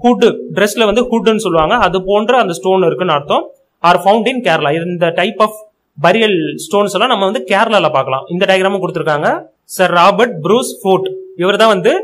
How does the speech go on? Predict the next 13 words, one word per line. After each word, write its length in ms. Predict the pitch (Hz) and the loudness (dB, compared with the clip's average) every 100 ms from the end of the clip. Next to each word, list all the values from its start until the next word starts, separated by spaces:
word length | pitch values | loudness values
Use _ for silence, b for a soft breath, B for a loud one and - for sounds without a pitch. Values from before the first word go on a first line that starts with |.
| - - - | -8 -16 -2
first 220 | 180 208 | -2 0
first 200 | 220 262 185 | -2 -2 -4
discover 340 | 214 233 185 | 0 0 2
பண்ணாரு, 220 | 170 151 139 | 2 0 0
கண்டுபிடிச்சாராம் 600 | 170 214 180 165 151 240 226 | 0 0 -2 0 0 0 0
Paleolithic 440 | 196 214 196 190 190 | 0 0 -2 -4 0
tools 260 | 190 185 185 | 0 0 -2
வந்து 180 | 139 226 370 392 180 | -2 -4 -6 -6 -4
இந்தியாவுல. 380 | 196 160 123 113 - _ - | 2 2 2 -2 -10 _ -6
எந்த 100 | 175 220 | 0 2
இடம்னு 200 | 202 196 | 2 0
பார்த்தோம்னா 260 | 175 220 262 | 0 -2 0
பல்லாவரம், 420 | 190 160 139 120 | 2 2 2 0